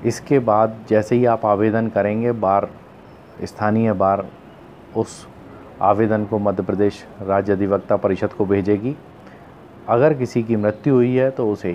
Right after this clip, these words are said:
एक लाख रुपए, और अगर कोई व्यक्ति सिर्फ कोरोना से पीड़ित होकर अस्पताल में भर्ती रहा है तो उसको पच्चीस हज़ार रुपये की आर्थिक सहायता दी जाएगी।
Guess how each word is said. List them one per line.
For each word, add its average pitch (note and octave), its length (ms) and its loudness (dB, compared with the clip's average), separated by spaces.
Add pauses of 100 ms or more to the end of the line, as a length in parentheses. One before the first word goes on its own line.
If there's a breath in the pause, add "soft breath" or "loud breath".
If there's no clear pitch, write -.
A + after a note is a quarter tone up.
एक G#2 220 0
लाख A2 240 2
रुपए, A#2 320 -2 (220)
और A2 140 2
अगर A2+ 380 0
कोई A#2+ 260 0
व्यक्ति G#2+ 540 -4 (880 loud breath)
सिर्फ D3 380 0
कोरोना A#2 380 2
से B2 160 -2
पीड़ित A#2 360 2
होकर G#2+ 280 0
अस्पताल G#2 480 0
में G#2 180 -4
भर्ती F#2 320 -2
रहा G2+ 360 2
है G#2+ 260 -4 (480 loud breath)
तो A#2 80 0
उसको A#2 240 -4
पच्चीस A#2 460 -2
हज़ार G2 300 2
रुपये G2 240 -2
की B2+ 220 -6 (140)
आर्थिक G#2+ 460 -2
सहायता G2 480 -2
दी G#2 200 -2
जाएगी। D#2+ 480 -2